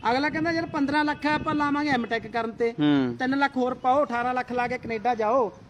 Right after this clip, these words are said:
Speaker 1: ਤੇ ਉੱਥੇ ਜਾ ਕੇ ਘੱਟੋ ਘੱਟ ਹੋਰ ਨਹੀਂ ਤਾਂ ਮਹੀਨੇ ਦਾ ਢਾਈ ਤਿੰਨ ਲੱਖ ਕਮਾਵਾਂਗੇ।"
Speaker 2: ਹੂੰ।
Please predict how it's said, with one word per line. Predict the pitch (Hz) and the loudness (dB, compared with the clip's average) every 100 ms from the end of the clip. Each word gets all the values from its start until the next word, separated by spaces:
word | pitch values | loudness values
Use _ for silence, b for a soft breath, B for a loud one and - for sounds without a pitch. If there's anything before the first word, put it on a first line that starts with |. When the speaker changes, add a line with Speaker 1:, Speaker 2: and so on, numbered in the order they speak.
| - | -8
Speaker 1:
ਤੇ | 247 | -2
ਉੱਥੇ | 233 240 254 | -2 -2 -4
ਜਾ | 247 | -4
ਕੇ | 247 269 | -4 -4
ਘੱਟੋ | 226 | -2
ਘੱਟ | 254 262 | 0 0
ਹੋਰ | 220 226 | 4 2
ਨਹੀਂ | 240 262 | 0 -4
ਤਾਂ | 269 | -2
ਮਹੀਨੇ | 285 247 | -2 -2
ਦਾ | 247 | -4
ਢਾਈ | 262 262 | -2 -4
ਤਿੰਨ | 233 240 | -4 -4
ਲੱਖ | 233 - | -4 -6
ਕਮਾਵਾਂਗੇ।" | 233 220 226 247 240 302 220 | -2 -2 2 0 2 2 0
Speaker 2:
ਹੂੰ। | 175 151 143 135 123 | -2 2 2 2 -2